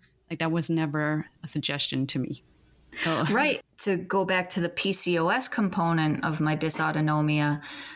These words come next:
Speaker 2: you know, for years dealing with amenorrhea and, and also really heavy menstrual cycles, I, it was back and forth to this birth control, this hormone replacement therapy. And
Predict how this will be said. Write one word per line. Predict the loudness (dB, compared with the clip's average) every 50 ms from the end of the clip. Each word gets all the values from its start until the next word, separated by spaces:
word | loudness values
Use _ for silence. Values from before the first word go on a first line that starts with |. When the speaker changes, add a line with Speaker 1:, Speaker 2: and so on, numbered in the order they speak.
| -20 -20 _ _ -4
Speaker 2:
you | -2 0
know, | 2 2 0
for | 0 0 0 0
years | 2 2 2 2 2 2 2 2 0 0
dealing | 0 2 2 2 4 4 2
with | 2 2 2
amenorrhea | 2 2 2 2 2 2 2 2 2 2 2 2 2 2 2 2 0 0 -2 -2 -2
and, | 0 2 2 4 4 4 4 2 2 0 -2 -2
and | 0 0 0
also | 2 0 0 0 0 0 0 2 0 0
really | 0 0 0 0 0 0 0
heavy | 0 0 0 0 0 2 2 2 2 2 2 0 0 0
menstrual | 2 2 2 2 2 2 2 2 2
cycles, | 2 2 2 0 0 -2 -2 -2 0 0 2 0 0 -2 -4 -6 -14 -18 -18 -18 -18 -20 _ _ -4
I, | -4 -4 -4 -6 -4 -2
it | -2 0 2
was | 2 2 4 4 4 2 2 0 0 -4 _ _ -2
back | 0 0 0 0 0
and | 0 0 0
forth | 0 0 2 2 2 0 0 -2 -4 -4 -2
to | 0 0 2 2 2 2 2 0 -2 -4 -6 -6
this | -4 -2 0 0 2 2 0 0 -2 -4 -4
birth | -2 -2 -2 -2 -4 -4
control, | -2 -2 -2 0 -2 -2 -2 0 0 0 -2 -2 -4 -6 -4
this | -2 0 0 0 0
hormone | 0 0 0 2 2 2 2 2 2
replacement | 2 0 -2 -2 -2 -2 0 0 0 0 -2 -4 -4 -4
therapy. | -4 -2 -2 -2 -4 -4 -4 -4 -2 -2 -4 -6 -8 -10 -8 -6 -4 -4 -4 -6 -6 -10 -10 _
And | -2 0 2 2 2 2 2 2 0 0